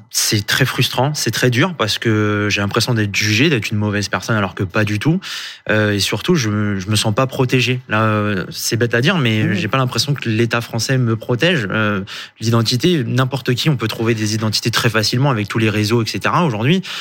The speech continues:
Speaker 1: Donc je vais faire pareil aussi, je vais prendre les amendes et je vais les redonner à quelqu'un d'autre. C'est, c'est atroce. Et là, je, heureusement que, bah, j'ai mes proches qui, qui me soutiennent, ça me permet de, voilà, de rester fort, mais, euh, on n'a pas que ça à faire. Clairement, on n'a pas que ça à faire.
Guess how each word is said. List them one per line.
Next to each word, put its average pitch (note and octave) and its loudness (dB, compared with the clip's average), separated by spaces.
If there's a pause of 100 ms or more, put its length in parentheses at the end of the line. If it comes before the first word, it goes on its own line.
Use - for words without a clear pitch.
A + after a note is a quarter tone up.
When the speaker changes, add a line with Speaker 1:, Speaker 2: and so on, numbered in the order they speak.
(160)
Speaker 1:
Donc B2 4
je G#2+ 2
vais A2 2
faire G#2 -4
pareil D3+ 2
aussi, C#3+ 2
je A2+ -2
vais A2 2
prendre B2 2
les A2+ 2
amendes D3 2
et C3 4
je A2 0
vais A#2+ 0
les A2 -2
redonner A2 -2
à A#2 0
quelqu'un A#2 -2
d'autre. F#3 0
C'est, G#2+ -2
c'est - -6
atroce. D3 -4 (360)
Et G2+ 0
là, C#3 2
je, G#2 0 (280)
heureusement B2+ 2
que, A2+ -2
bah, G2+ 2
j'ai F#2+ 0
mes G#2 2
proches A#2+ -4
qui, F#2 -8
qui - -8
me F#2 -6
soutiennent, F3+ -2
ça G2 -2
me F2+ -8
permet F#2 -4
de, F#2 -2
voilà, A#2 0
de G#2 -4
rester F2+ -6
fort, F#3+ 0
mais, A2+ 2
euh, G2 0 (720)
on A#2+ -4
n'a G#2+ 2
pas B2+ 0
que B2+ -2
ça B2+ 2
à A2+ 0
faire. - -2
Clairement, B2+ 2
on - 4
n'a A2 2
pas A#2 -2
que - -6
ça A#2 2
à A2 2
faire. D3+ 0